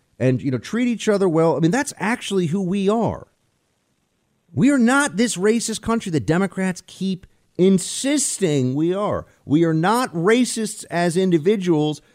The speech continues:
because there is a collectively racist past in this country. That's not how it works. You are responsible for what you do. You are responsible for who you are as a person. That is it. No matter what color you are, your skin color is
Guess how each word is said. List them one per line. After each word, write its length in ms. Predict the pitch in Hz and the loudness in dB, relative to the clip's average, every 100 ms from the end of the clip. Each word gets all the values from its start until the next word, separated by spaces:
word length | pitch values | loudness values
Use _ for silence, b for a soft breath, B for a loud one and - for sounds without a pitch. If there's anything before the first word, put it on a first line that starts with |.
| _ | _
because 400 | 170 - 190 185 | -6 0 0 2
there 120 | 185 | 2
is 120 | 160 | 2
a 80 | 170 | 0
collectively 760 | 156 170 165 208 - 202 170 180 | 0 0 2 0 0 0 0 0
racist 720 | 131 160 202 190 185 185 - | 2 4 4 2 0 -2 -4
past 560 | - 175 202 196 - - | -6 -2 0 0 -4 -4
in 220 | 127 110 | -2 0
this 140 | 98 | -2
country. 300 | - 104 92 | -4 -6 -6
That's 260 | 90 165 - | -8 -10 -6
not 240 | 185 220 | -4 -2
how 200 | 220 214 | 2 2
it 80 | 214 | 2
works. 480 | 233 208 131 - - _ _ _ _ _ _ _ _ _ _ _ _ _ _ _ _ _ - | 0 -2 -8 -18 -20 _ _ _ _ _ _ _ _ _ _ _ _ _ _ _ _ _ -2
You 220 | 170 262 | 2 2
are 80 | 240 | 2
responsible 640 | 220 - 196 196 - 185 | -2 -4 -2 -2 -2 -4
for 280 | 175 143 139 | -4 0 2
what 160 | 135 113 | 2 -2
you 360 | 113 190 233 | -2 0 0
do. 200 | 180 120 | 0 -2
You 180 | 98 165 | 0 2
are 40 | 185 | 0
responsible 380 | - 160 156 | 0 -2 -2
for 140 | - 117 | -4 -2
who 140 | 117 | 0
you 340 | 117 120 220 233 | 0 0 0 2
are 240 | 180 185 | 2 2
as 80 | 165 | 0
a 60 | |
person. 340 | 151 160 - 95 | -4 -8 -4 -4
That 140 | 147 | -2
is 160 | 190 170 | 0 2
it. 320 | 185 - _ _ _ _ _ _ _ _ | 0 -2 _ _ _ _ _ _ _ _
No 80 | - | -4
matter 160 | 139 175 | -2 -2
what 280 | 190 233 - | -6 -10 -8
color 260 | 220 214 | -2 0
you 220 | 214 165 139 | 0 2 2
are, 80 | |
your 180 | 117 165 | 2 0
skin 360 | 170 - 208 202 | -2 -2 -2 0
color 320 | 156 139 139 | 0 2 2
is 320 | 147 147 131 | 4 4 2